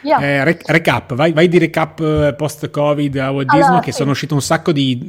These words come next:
Speaker 2: di novità, più, più che novità, un sacco di downgrade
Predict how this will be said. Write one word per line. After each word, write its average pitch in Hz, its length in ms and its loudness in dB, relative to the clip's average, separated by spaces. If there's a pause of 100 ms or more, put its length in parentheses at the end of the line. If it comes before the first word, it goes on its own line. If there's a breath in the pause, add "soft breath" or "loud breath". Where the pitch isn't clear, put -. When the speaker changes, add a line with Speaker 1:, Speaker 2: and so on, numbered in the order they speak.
(220)
Speaker 2:
di 135 120 -6
novità, 139 880 -4
più, 151 160 -10
più 160 140 -4
che 180 180 -6
novità, 165 520 -2
un 139 120 -6
sacco 170 220 -4
di 135 180 -6
downgrade 143 880 0